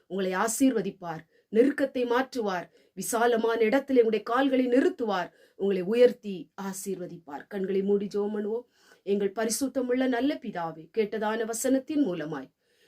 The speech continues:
நெருக்கத்திலே கர்த்தரை நோக்கி கூப்பிட்டேன், கர்த்தர் என் சத்தத்தை கேட்டார் என்று வேதம் சொல்லப்பட்டது போல, உம்முடைய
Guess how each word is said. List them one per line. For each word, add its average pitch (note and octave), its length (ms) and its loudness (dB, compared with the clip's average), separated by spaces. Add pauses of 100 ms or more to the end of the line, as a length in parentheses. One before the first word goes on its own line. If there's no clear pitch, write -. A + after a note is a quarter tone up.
(120)
நெருக்கத்திலே C4 600 2 (440)
கர்த்தரை C#4 320 0
நோக்கி F4 640 4
கூப்பிட்டேன், - 560 -10 (200)
கர்த்தர் F3+ 420 -10 (680)
என் F3 180 -8
சத்தத்தை A#3 460 -2
கேட்டார் C4 600 4
என்று C4+ 200 2
வேதம் C#4+ 420 4
சொல்லப்பட்டது C#4 580 0
போல, F3+ 220 -8 (580)
உம்முடைய F#3 140 -6